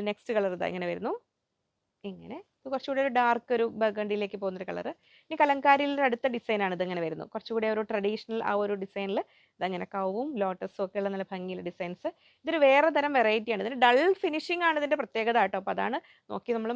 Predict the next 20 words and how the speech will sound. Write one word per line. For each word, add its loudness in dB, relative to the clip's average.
മനസ്സിലാക്കി -2
വാങ്ങുക 0
ഓരോ -2
ഫാബ്രിക്കും. -4
നെക്സ്റ്റ് -4
ഇതാ 0
ഇങ്ങനെ -4
വരുന്നു. -4
ഇതാണ് 2
കറക്റ്റ് 0
ഇങ്ങനെ -2
അതിൻ്റെ 2
ഡിസൈൻ -2
പാറ്റേൺ -2
വരിക. -2
ദാ -16
ഇങ്ങനെ -8
വരുന്നു. -2
ഇങ്ങനെ -8
വരുന്നു. -8